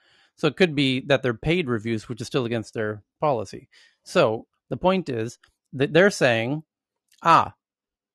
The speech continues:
I think I understand what's going on here." So that, let's assume you're correct, that these are not fake reviews. These are actual real reviews by real people who bought products, but they were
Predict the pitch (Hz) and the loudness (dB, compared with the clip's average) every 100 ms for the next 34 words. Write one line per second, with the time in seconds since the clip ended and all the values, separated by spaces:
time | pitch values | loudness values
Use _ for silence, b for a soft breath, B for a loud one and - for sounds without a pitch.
0 | _ - 127 165 156 147 135 151 131 120 | _ -6 0 2 4 2 0 -2 -2 -4
1 | - 131 131 113 101 - _ _ _ _ | -4 -2 -2 -2 -6 -14 _ _ _ _
2 | _ - _ - 165 151 135 156 139 - | _ -14 _ -2 0 0 2 4 4 0
3 | - _ _ _ _ _ _ _ _ _ | -20 _ _ _ _ _ _ _ _ _
4 | _ - 156 175 165 - 175 160 135 151 | _ -12 0 2 2 0 2 2 0 0
5 | 139 98 _ - 123 123 139 143 147 - | 0 0 _ -14 -8 -4 -2 0 0 -2
6 | - 214 233 - 139 110 107 120 - 156 | -4 0 0 0 -4 -2 -4 -4 -8 -6
7 | 143 151 147 160 - 175 160 147 - _ | -2 0 2 0 -2 -2 0 -2 -4 _
8 | _ _ _ _ _ - 147 208 214 160 | _ _ _ _ _ -8 0 4 6 6
9 | 160 156 208 151 147 127 156 151 127 185 | 2 2 2 2 2 2 2 0 0 -4
10 | 147 135 120 151 - - 220 214 107 - | -2 -2 4 4 4 0 2 2 0 -6
11 | - 120 180 185 - - 131 127 | -16 0 6 6 4 -2 -2 -2